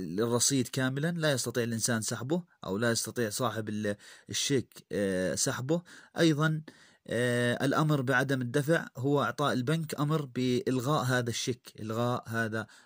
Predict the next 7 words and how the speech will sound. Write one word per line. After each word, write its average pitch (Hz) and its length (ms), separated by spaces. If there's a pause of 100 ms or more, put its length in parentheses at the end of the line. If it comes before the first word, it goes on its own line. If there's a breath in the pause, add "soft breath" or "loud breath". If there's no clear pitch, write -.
الشيك. - 380
هناك 175 320
مجموعة 139 320
من 131 120
النصائح 139 600 (440 loud breath)
يجب 143 320 (1200 soft breath)
تجنب 123 440